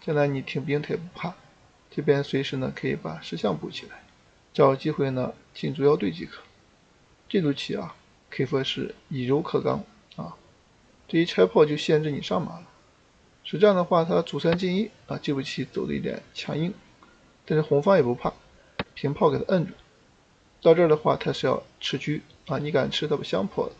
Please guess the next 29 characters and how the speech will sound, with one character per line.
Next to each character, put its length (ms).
将 140
来 180
这 120
个 40
棋 120
对 160
完 160
车 100
以 60
后 180
调 200
过 140
来， 140
底 160
线 240
比 60
较 80
危 160
险。 180
黑 160
方 220
这 120
时 140
候 80
想 160
到 80
对 140
车 200
了 120